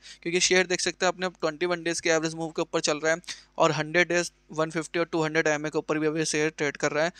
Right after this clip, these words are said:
और आरएसआई देखिए पूरा अभी एमएसीडी पूरा अप ट्रेंडिंग तरफ है और आरएसआई भी हमारा फिफ्टी सेवन के आसपास चल रहा है। तो गिरावट के तो कोई इंडिकेशन है ही नहीं शेयर के अंदर, वो रिजल्ट का इम्पैक्ट था, इस वजह से गिरावट देखने को मिली, बाकी गिरावट नहीं है।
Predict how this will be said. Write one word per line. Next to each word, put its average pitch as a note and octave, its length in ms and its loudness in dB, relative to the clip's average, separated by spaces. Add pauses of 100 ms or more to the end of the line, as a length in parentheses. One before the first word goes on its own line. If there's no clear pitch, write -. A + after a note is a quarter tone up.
(200)
और D#3 180 4
आरएसआई D#3 420 4
देखिए E3 320 -2
पूरा D#3+ 260 4
अभी D#3 160 2
एमएसीडी D#3 400 -2
पूरा D#3 220 0
अप D3+ 140 2
ट्रेंडिंग D3+ 300 -2
तरफ D#3+ 200 0
है E3+ 120 4
और D3+ 160 6
आरएसआई D3 400 4
भी D#3 100 0
हमारा D3+ 220 2
फिफ्टी D#3 300 -6
सेवन C#3+ 300 -2
के E3 120 -2
आसपास D3+ 540 2
चल C#3 200 2
रहा C#3+ 140 0
है। C#3+ 80 0 (260)
तो E3 80 -6
गिरावट D#3 420 6
के F#3 100 -4
तो F#3 100 -4
कोई F#3+ 140 0
इंडिकेशन E3+ 500 -2
है D#3+ 200 2
ही F3+ 80 2
नहीं D3+ 220 -8
शेयर C#3+ 280 2
के C#3 100 -4
अंदर, C3+ 280 -4 (360)
वो E3 120 6
रिजल्ट D#3+ 320 4
का F3+ 120 0
इम्पैक्ट E3 340 -2
था, F#3 40 2
इस F3 120 0
वजह E3 80 -2
से F3+ 120 0
गिरावट D#3 420 2
देखने D#3+ 240 -4
को D#3 80 -4
मिली, D#3+ 200 -2
बाकी D3 380 0
गिरावट D3+ 440 0
नहीं D#3 240 -6
है। E3+ 140 -4